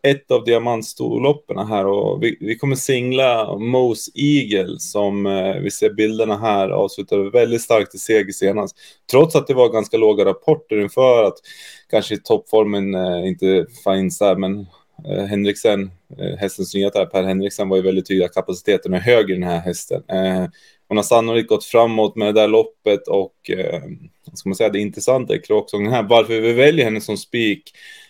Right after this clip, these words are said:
är väl dels för att hon är icke, icke-favorit, men även att fem Mission Beach som är väldigt snabb där de vill köra henne i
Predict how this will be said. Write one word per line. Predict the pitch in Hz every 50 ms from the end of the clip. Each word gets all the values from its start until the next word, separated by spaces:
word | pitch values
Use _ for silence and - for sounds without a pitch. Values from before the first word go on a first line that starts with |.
| _ _ _ _
är | - 110 110 107
väl | 101 104 110 107 104 98 98
dels | 120 131 143 143
för | - 120
att | -
hon | - 104 107
är | 104
icke, | 110 107 _ _ - 104 104 101 95 95 -
icke-favorit, | - 95 _ - 98 - - 104 104 110 120 127 117 95 90 -
men | - 104 104
även | 107 107 110 117
att | 117 113 113 113 - _ - _
fem | 135 135 127 117 110 113
Mission | 120 117 - - 127 113 110 107 -
Beach | 143 151 151 123 - -
som | 104 104
är | 104
väldigt | 101 98 107 135 131 120 113 110 110 113 -
snabb | - - 135 135 120 104
där | 98 101
de | 101 101 98
vill | 101 98 95
köra | - - - 107 104 98 98 95
henne | 104 101 92 92 95
i | 101